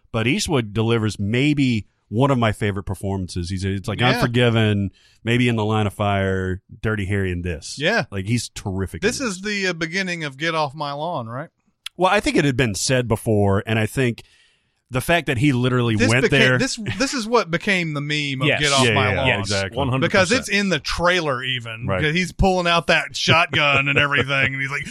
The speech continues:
Speaker 2: "Get off my lawn."
Speaker 1: <laughs>
Speaker 2: And, uh, so, like, that's, I started seeing that a lot after Gran Torino came out. Yeah, really good movie. This was a, a year that Clint Eastwood did two movies. He did this and Changeling, I believe, at the same,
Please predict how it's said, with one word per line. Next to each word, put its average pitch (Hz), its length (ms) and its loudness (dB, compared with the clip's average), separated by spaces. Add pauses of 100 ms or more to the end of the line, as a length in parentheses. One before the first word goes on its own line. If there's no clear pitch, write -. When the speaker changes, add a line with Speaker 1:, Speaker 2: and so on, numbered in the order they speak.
(160)
Speaker 2:
"Get 147 260 -2
off - 320 -6
my 120 300 -4
lawn." 131 680 0 (200)
Speaker 1:
<laughs> - 0 - (380)
Speaker 2:
And, 147 340 -2
uh, 131 260 0
so, 160 260 0
like, 147 200 2
that's, 175 300 2 (140)
I 156 160 2
started 170 420 2
seeing 160 300 -2
that 139 140 -2
a 123 60 -2
lot 120 400 -4
after 117 240 -8
Gran 113 300 -12
Torino 110 440 -14
came 107 300 -18
out. 104 300 -18
Yeah, 165 300 2
really 240 320 4
good 170 200 0
movie. 202 280 0
This 202 160 -6
was 185 200 -6
a, 147 360 0 (280)
a 143 80 -6
year 175 220 -2
that 147 120 -4
Clint 180 280 -6
Eastwood 160 500 -6
did 123 220 -8
two 247 240 -6
movies. 107 400 -8
He 135 100 -14
did 135 240 -12
this 170 280 -8
and 123 280 -10
Changeling, 143 460 -12 (400)
I 123 80 -8
believe, 120 280 -10
at 110 60 -14
the 113 80 -12
same, 127 340 -12